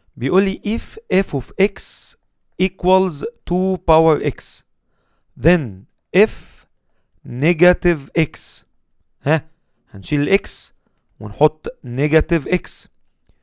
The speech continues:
فدي تعتبر two power negative one power x. Two power negative one معناها fraction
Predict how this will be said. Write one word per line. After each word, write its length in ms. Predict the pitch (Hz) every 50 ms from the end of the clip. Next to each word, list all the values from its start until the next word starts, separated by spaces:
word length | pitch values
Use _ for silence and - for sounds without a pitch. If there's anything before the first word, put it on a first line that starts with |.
| _ _ _ _
فدي 320 | - - 104 95 120 131
تعتبر 560 | - 165 147 139 143 - 180 175 151 113 95 - _ _ _ _ _ _ _ _ _ _ _ _ _ _ _ _ - -
two 400 | 175 180 175 156 123 101 92 117 - _ _ _ _ _ _ _ -
power 340 | 123 120 113 110 110 107 104
negative 640 | 107 120 143 170 160 139 135 123 - - 113 92
one 440 | 110 123 151 180 208 226 226 226 214 _ _ _ _ _ - - - _ _ _ -
power 340 | 127 123 127 139 147 160 180 208
x. 400 | 214 220 - - - - - - _ _ _ _ _ _ _ _ _ _ _ _ _ _ _ _ _ _ _ - -
Two 100 | 180 180
power 300 | - 196 185 180 180 175
negative 360 | 175 185 185 180 - 185 156
one 340 | 165 180 190 185 180 160 151 _ _ _ _ _ _ _ -
معناها 420 | 123 113 110 107 110 113 131 143
fraction 540 | 139 - - 190 202 196 - - - 113 107